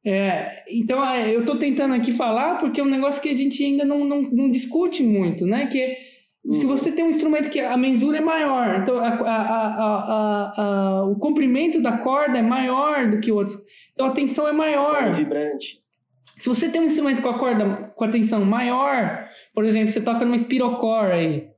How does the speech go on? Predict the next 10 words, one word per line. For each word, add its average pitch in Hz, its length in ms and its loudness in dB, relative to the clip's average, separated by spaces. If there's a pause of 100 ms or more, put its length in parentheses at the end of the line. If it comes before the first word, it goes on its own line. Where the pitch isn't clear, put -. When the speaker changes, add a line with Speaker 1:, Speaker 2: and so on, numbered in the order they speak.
(880)
Speaker 1:
né? 226 300 0
Ou 226 220 0
numa 226 340 0
permanente 220 560 2
da 196 80 0
Piraça, 185 460 0
que 208 100 -2
a 202 140 -2
tensão 226 360 0
é 233 380 -4